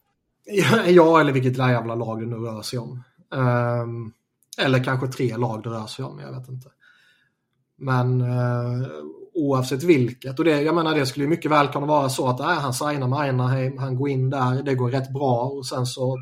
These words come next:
tre år senare så, ja, då vill Anaheim göra en hockey trade, som man gör ibland.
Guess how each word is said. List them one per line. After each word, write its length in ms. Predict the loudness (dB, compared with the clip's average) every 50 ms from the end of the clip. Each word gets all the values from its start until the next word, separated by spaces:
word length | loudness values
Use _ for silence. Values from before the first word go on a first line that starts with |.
| -6 -6
tre 220 | -2 -2 0 0 0
år 140 | -2 -4
senare 600 | -4 -4 -4 -4 -4 -2 -4 -6 -8 -10 -14 -16
så, 260 | -16 -16 -16 -16 -18 -18 _ _ _ _ _ _ _ _ _ _ _ _ _ _ _ _ _ _ _
ja, 300 | -10 -10 -10 -10 -12 -12 -12
då 80 | -10 -6
vill 120 | -4 -4
Anaheim 380 | -2 -2 0 0 0 0 -2 -4
göra 320 | -4 -4 -4 -2 -2 -2
en 100 | -2 -2
hockey 260 | -2 -4 -4 -6 -14
trade, 480 | -18 -16 -16 -14 -14 -14 -16 -16 -20 -20
som 200 | -20 -18 -14 -8
man 140 | -6 -4 -4
gör 240 | -4 -6 -8 -14
ibland. 360 | -14 -12 -12 -12 -12 -14 -16